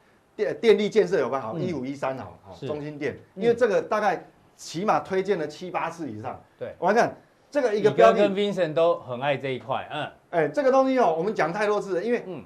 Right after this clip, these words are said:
Speaker 1: 那个产业透明度太高了嘛。
Speaker 2: 是。
Speaker 1: 好，那个预算都编列，你看哦，这个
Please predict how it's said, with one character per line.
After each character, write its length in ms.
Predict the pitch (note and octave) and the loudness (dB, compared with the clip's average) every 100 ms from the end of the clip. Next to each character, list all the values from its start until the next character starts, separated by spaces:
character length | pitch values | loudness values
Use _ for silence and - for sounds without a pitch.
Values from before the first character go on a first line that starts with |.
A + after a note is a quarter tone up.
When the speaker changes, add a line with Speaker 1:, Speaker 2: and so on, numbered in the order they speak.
| - | -6
Speaker 1:
那 80 | B3+ | -4
个 80 | |
产 200 | - D#3+ | -4 -2
业 80 | A#3 | -2
透 200 | A3+ A#3+ | 2 2
明 160 | F#3+ F#3 | 2 2
度 260 | A3+ E3 - _ - | 0 -2 -8 _ -2
太 160 | A#3+ | 0
高 260 | G3 A3+ G#3+ | 4 6 6
了 100 | F#3 | 4
嘛。 200 | C#3+ B2 | 0 -4
Speaker 2:
是。 240 | - A2 - _ | -10 -16 -16 _
Speaker 1:
好， 180 | - D#3 | -2 0
那 100 | G#3 | 2
个 100 | A3+ A3+ - | 2 0 -6
预 140 | B3 | 0
算 160 | B3 A#3 | 2 2
都 60 | |
编 200 | A3+ A3 | 4 4
列， 120 | A3 D3 | 4 0
你 100 | D3+ | 0
看 180 | A3+ E3+ | -2 -2
哦， 160 | B2 - _ _ _ _ _ _ - | -6 -10 _ _ _ _ _ _ -2
这 100 | D4 | 2
个 260 | B3 G#3+ | 4 2